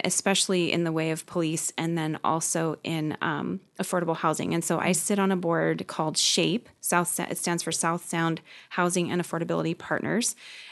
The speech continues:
And I believe there are fifteen of us now, fifteen cities that have signed on to an interlocal agreement to try to solve our housing needs together and to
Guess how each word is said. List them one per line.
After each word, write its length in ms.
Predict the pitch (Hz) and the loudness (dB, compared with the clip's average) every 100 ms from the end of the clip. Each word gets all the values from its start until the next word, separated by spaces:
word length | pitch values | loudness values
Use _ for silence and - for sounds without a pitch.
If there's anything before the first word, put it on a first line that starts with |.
| - | -2
And 260 | 180 170 165 | 2 2 2
I 80 | 160 | 0
believe 360 | 175 185 214 | 0 2 2
there 140 | 196 165 | 2 0
are 100 | 151 | 0
fifteen 540 | - 247 - - 233 | -2 -4 -2 2 4
of 100 | 240 | 4
us 220 | 247 - | 2 2
now, 180 | 247 269 | 2 2
fifteen 440 | 277 240 - 247 240 | 2 0 2 2 4
cities 420 | 202 196 233 - | 2 2 2 2
that 80 | 190 | 0
have 100 | 175 | 0
signed 320 | - 185 196 | 0 0 2
on 160 | 196 196 | 2 0
to 140 | 202 | 2
an 120 | 185 | 2
interlocal 480 | 160 180 175 180 185 | 2 2 2 2 0
agreement 500 | 180 170 165 175 180 - - - - - - | 0 0 2 2 0 -8 -18 -18 -20 -10 -2
to 100 | 233 | 0
try 360 | - 202 196 | 0 2 2
to 80 | 226 | 2
solve 360 | - 202 190 185 | 0 2 2 2
our 140 | 185 | 0
housing 440 | 175 175 170 170 | 0 0 0 0
needs 300 | 170 160 160 - | 0 -2 -4 -6
together 640 | - 170 - 90 85 190 _ - | -6 -4 -4 -2 -2 -4 _ -2
and 340 | 170 165 160 - - | 0 2 0 -4 -4
to 240 | 190 170 | -2 -2